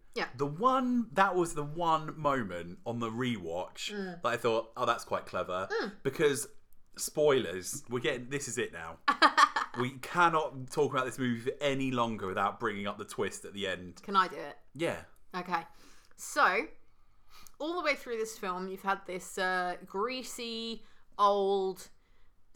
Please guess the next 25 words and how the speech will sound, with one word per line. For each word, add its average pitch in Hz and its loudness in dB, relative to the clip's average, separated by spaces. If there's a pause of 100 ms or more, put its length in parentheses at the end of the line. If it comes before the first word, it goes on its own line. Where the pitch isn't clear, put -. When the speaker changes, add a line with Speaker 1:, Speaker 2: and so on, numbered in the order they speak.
(120)
Speaker 1:
scary-looking, 202 -4
probably 202 -4
smells 175 -2
kind 175 -2
of 170 -10
guy 175 4
Speaker 2:
Oh, 170 2
yeah, 165 -4
Speaker 1:
who's, 165 -4
Speaker 2:
there's - -6
Speaker 1:
like, 170 0
Speaker 2:
no - 4
Speaker 1:
in 196 4
a 185 2
Speaker 2:
way 185 2
he 180 -2
doesn't 175 -4
Speaker 1:
mechanic, 180 2
Speaker 2:
smell. 85 -4 (160)
Speaker 1:
in 185 -4
a 185 -2
mechanic's, 185 -6
uh, 170 -2
outfit. 165 0 (520)
Um, 180 2